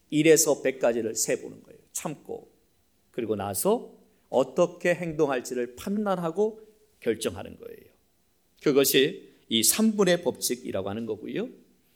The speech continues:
또 하나는 분노한 이후 예측하기라고 하는 것이 있-, 있습니다.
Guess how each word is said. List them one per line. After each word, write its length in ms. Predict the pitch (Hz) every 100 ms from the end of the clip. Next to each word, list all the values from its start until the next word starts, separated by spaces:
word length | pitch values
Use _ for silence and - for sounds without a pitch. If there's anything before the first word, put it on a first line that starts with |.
| _
또 120 | - 226
하나는 680 | 208 190 180 190 127 - - - _ -
분노한 760 | 175 202 208 208 214 208 208
이후 680 | 180 170 170 214 - - -
예측하기라고 1300 | 117 165 180 - 226 - - 139 123 120 92 - 123 120
하는 140 | 113
것이 200 | 107 -
있-, 200 | - -
있습니다. 500 | - - 98 - -